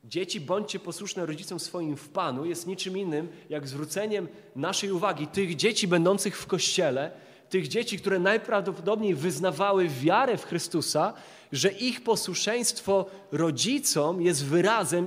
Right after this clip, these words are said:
ich posłuszeństwa Panu Jezusowi. Że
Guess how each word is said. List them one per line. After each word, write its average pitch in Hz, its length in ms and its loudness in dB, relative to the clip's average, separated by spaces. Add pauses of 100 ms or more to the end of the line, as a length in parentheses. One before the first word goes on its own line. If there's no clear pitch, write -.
ich 208 240 -4
posłuszeństwa 175 1040 -4 (420)
Panu 143 280 -2
Jezusowi. 160 600 -6 (1400)
Że 175 340 4